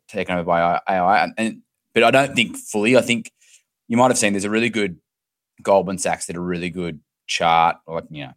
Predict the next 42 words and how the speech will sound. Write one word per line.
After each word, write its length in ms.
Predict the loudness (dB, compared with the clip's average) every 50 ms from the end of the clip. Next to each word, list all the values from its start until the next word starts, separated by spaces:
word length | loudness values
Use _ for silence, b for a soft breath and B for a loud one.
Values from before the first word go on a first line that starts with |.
| _ _ _ _ _ -6
graph, 340 | -2 -2 -2 -2 -2 -6
whatever 160 | -10 -12 -10 -10
you 40 |
wanna 120 | -10 -12 -10
call 240 | -6 -4 -2 -2 -2
it, 80 | -2 -2 0
of 320 | 2 2 2 2 0 -4 -8 -12 -14 -16 _ _ _ _ _ _ _ _ _
where 160 | 0 0 2
they 160 | 2 2 0
think 300 | 0 0 0 -2 -2 -4
that 100 | -8 -10
most 320 | -6 -4 -4 -4 -4 -6 -8
of 80 | -10
the, 140 | -12 -14 -14 _ _
the 80 | -6 -2
takeaways 580 | 0 0 2 4 4 4 6 4 4 0 0
or, 240 | -2 -4 -4 -4 -6 -6
you 60 | -6
know, 100 | -6 -6
where 100 | -4 -4
the 80 | -4 -2
automation 480 | -2 -4 -4 -6 -8 -10 -10 -12 -14
comes 480 | -14 -10 -8 -6 -6 -6 -6 -8 -10 -10
from 340 | -10 -8 -6 -4 -4 -4 -4 -4
A 120 | -2 0
I. 360 | 2 2 4 2 2 0 -2 -6 _ b b b b b b b -6
I 60 | -4
think 120 | -4 -4
the 80 | -4 -4
biggest 380 | -6 -4 -2 0 0 0 0 0
one, 500 | 2 2 2 2 2 0 -2 -6 -8 -12 _ _ _ _
if 60 | -10 -6
you 60 | -4
think 120 | -2 0
about, 280 | 2 4 2 2 2 0 -4
like, 120 | -6 -6
highly 400 | -6 -2 2 4 4 4 4 0
educated 720 | -2 -2 -4 -8 -6 -2 -2 -2 -2 -2 -4 -4 -6 -8 _ _ _ _ _ _ _ -8
people, 460 | -8 -6 -4 -2 -2 -2 -4 -6 -10 _ _ _ _ _ _ _ _ _ -8
is 160 | -4 -2 -2
in 140 | 0 0 2
legal, 340 | 0 0 0 -2 -6 -8